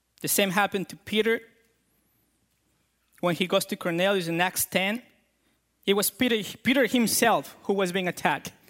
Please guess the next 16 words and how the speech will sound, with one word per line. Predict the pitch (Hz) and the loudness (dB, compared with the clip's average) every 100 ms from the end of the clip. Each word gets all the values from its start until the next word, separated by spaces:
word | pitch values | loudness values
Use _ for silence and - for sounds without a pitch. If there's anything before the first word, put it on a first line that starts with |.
| _ _ _ _ - | _ _ _ _ -4
inside. | 175 - 196 147 - - _ _ _ _ _ _ | 0 2 2 0 -4 -12 _ _ _ _ _ _
He | - 180 | -2 2
didn't | 208 196 | 4 2
wanna | 190 170 | 2 2
go | 190 | 0
to | - 185 | -2 -2
Cornelius. | 156 147 143 143 - - _ _ _ _ _ - | -2 0 -2 -6 -12 -18 _ _ _ _ _ -4
He | 202 | 0
didn't | 190 247 226 | 2 4 4
wanna | 220 233 220 | 2 2 0
preach | - - 269 262 254 - - - | -2 -2 0 0 -2 -6 -8 -4
the | 185 | -4
gospel | 180 214 233 - 208 190 190 - - _ _ _ _ _ _ | 2 4 4 2 0 0 0 -4 -16 _ _ _ _ _ _
to | - 185 | -2 0
a | 160 | 2
dog, | 165 156 127 - | 2 2 0 -4